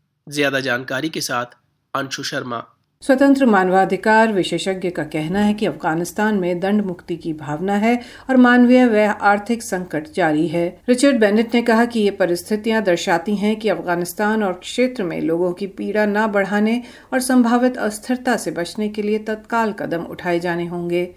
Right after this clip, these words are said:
Speaker 2: मानवाधिकार विशेषज्ञ के अनुसार हाल ही में आए भूकंपों से हेरात प्रांत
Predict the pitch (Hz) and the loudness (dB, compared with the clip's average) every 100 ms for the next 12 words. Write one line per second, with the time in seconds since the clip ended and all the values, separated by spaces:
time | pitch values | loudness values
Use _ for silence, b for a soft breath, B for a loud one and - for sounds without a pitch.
0 | - 170 165 170 175 175 196 196 180 160 | -4 -2 2 2 0 0 2 2 0 -4
1 | 170 175 165 170 170 151 165 165 220 202 | -6 -6 -6 -6 -4 -4 -4 -2 2 2
2 | 156 B B B - 240 247 247 240 226 | 0 B B B 2 4 6 6 6 4
3 | 226 190 180 185 190 208 214 202 185 185 | 2 -2 -4 -4 -2 -4 -2 -2 0 2
4 | 190 190 190 180 | 0 -2 -2 -2